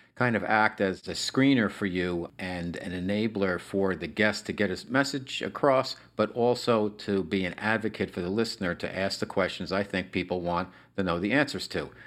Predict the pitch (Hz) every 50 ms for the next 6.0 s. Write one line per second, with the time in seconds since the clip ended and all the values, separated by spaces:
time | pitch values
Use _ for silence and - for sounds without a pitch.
0 | - - - _ - - 143 131 - - 117 104 - - 107 104 101 - 101 92
1 | 90 87 85 80 80 78 82 82 85 82 80 - 82 78 78 73 78 82 82 78
2 | 76 107 104 - - - - 120 - - - 117 - - - - - - - _
3 | _ _ _ - - 196 180 147 - 165 160 151 - 135 - - 113 101 120 123
4 | 123 120 - 117 101 - - 117 120 123 107 107 101 98 90 - - 98 - -
5 | - - 101 - - 117 110 110 110 - - 104 92 98 104 107 110 101 101 101